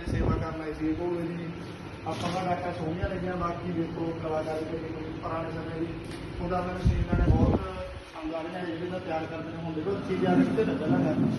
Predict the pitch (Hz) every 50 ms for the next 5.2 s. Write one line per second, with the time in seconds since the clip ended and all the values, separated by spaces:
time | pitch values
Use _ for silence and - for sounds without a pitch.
0 | - - - - - 214 233 226 - - 214 196 180 - 202 220 214 - - 202
1 | 190 185 - - 196 185 196 185 175 185 185 185 180 180 175 - - 208 202 185
2 | 180 160 143 131 127 123 - - - - - - - - - 165 165 165 165 175
3 | 185 185 180 190 165 175 175 175 170 165 160 165 151 - 165 160 165 170 165 170
4 | 170 196 190 185 170 165 175 165 - 156 156 170 196 185 180 170 170 165 160 165
5 | 165 160 160